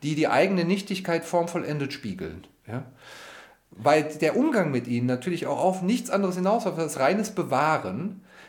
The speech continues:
das aber von so einer, äh, tatsächlichen,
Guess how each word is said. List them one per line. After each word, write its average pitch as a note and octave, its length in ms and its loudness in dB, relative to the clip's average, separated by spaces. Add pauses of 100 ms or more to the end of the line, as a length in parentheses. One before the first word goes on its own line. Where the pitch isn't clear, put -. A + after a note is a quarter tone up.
das C#3+ 180 -2
aber D3 180 2
von D#3 300 0
so D3+ 160 0
einer, D3 360 0 (420)
äh, C3 220 -4 (180)
tatsächlichen, D#3 1080 -4